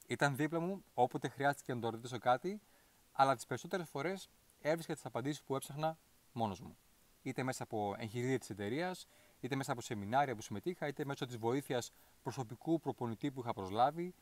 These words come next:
είτε μέσα από βιβλία, μέσα από συμμετοχή μου σε ομαδικές εβδομαδιαίες συναντήσεις με άλλους δικτυωτές ή ρωτώντας άλλους πετυχημένους στην εταιρεία μου,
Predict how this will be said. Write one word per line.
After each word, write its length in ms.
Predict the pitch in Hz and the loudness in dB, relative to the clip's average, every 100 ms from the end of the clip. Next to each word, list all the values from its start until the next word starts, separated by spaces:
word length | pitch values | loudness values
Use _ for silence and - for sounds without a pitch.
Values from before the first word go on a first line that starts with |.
| - - | -18 -6
είτε 200 | 135 143 | 2 2
μέσα 180 | 147 | 2
από 120 | 147 127 | -2 -2
βιβλία, 560 | 113 107 127 170 170 | -2 -2 -2 0 0
μέσα 220 | 127 131 | -2 -4
από 180 | 135 139 | -2 -2
συμμετοχή 460 | 123 123 117 - 160 | 0 0 -2 0 0
μου 120 | 156 | 0
σε 140 | - | -2
ομαδικές 760 | 135 120 110 110 - 160 139 - - - - | -2 0 -2 -6 0 2 2 0 -14 -20 -8
εβδομαδιαίες 640 | 117 113 113 107 135 147 | -2 2 2 2 2 2
συναντήσεις 520 | - 113 107 131 120 | 0 -4 -2 -2 -4
με 100 | 117 | 4
άλλους 200 | 127 156 | 6 6
δικτυωτές 600 | 120 104 110 - 170 175 - - - - | 4 -2 -4 -2 -4 -4 -8 -18 -20 -4
ή 80 | 165 | 2
ρωτώντας 440 | 170 175 185 165 - | 2 4 2 0 2
άλλους 320 | 175 190 170 | 8 10 8
πετυχημένους 500 | - 120 - 120 120 | 0 -8 -4 -2 -2
στην 140 | - | -4
εταιρεία 300 | 98 104 151 | -2 0 2
μου, 180 | 175 185 | 0 -4